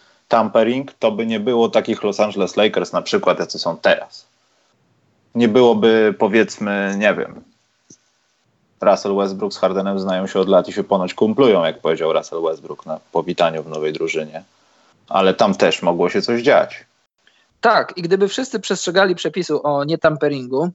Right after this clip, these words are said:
Speaker 2: no to
Speaker 1: To trochę jak z przemytem, wiesz, nie wiem,
Speaker 2: Tak.
Speaker 1: sprzedajesz alkoholu ani papierosów, ale wszyscy pijani popalają papieroski w kącie, wiesz, skąd
Speaker 2: Wolna
Speaker 1: się wzięły?
Speaker 2: agen-, tak, wolna agentura nie zaczynałaby się pierwszego lipca, bo pierwszego lipca dopiero ja wyciągam z szuflady telefon,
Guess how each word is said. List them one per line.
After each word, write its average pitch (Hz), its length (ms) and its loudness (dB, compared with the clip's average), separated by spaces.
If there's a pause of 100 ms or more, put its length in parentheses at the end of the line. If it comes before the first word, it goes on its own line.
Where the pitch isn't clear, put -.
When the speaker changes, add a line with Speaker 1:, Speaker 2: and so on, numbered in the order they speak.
(140)
Speaker 2:
no 147 140 -2
to 147 160 2
Speaker 1:
To 143 100 4
trochę 185 280 4
jak 180 180 2
z - 20 -16
przemytem, 180 600 -2
wiesz, 123 360 -2
nie 135 80 -8
wiem, 143 160 0
Speaker 2:
Tak. 156 140 4
Speaker 1:
sprzedajesz 147 400 0
alkoholu 151 480 2
ani 147 160 0
papierosów, 143 600 -4
ale 135 140 -4
wszyscy 139 320 -10
pijani 139 480 -2
popalają 135 500 0
papieroski 135 580 0
w - 40 -20
kącie, 92 400 -6
wiesz, 92 440 -2
skąd - 260 0
Speaker 2:
Wolna 196 200 4
Speaker 1:
się 147 60 4
wzięły? 117 240 6
Speaker 2:
agen-, 87 80 -10 (100)
tak, 127 340 0 (260)
wolna 180 360 2
agentura 165 460 2
nie 160 140 -2
zaczynałaby 156 480 2
się 143 120 -4
pierwszego 147 400 0
lipca, 135 320 -2
bo 143 120 0
pierwszego 151 360 4
lipca 151 320 2
dopiero 143 480 2 (200)
ja 170 160 6
wyciągam 156 420 2
z 156 60 -6
szuflady 151 420 2
telefon, 147 560 0